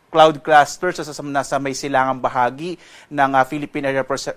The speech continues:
of Responsibility yung posibleng ma-develop into a low pressure area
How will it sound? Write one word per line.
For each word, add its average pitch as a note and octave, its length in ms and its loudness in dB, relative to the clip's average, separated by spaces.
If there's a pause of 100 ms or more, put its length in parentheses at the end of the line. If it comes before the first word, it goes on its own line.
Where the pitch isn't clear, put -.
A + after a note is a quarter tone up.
(140)
of C3+ 240 -4
Responsibility C3 960 -4
yung B2+ 160 -10
posibleng C3 400 -10
ma-develop B2+ 640 -4 (320)
into C#3+ 400 -4
a - 0 -
low C3+ 160 2
pressure C3+ 400 -4
area F#3 400 0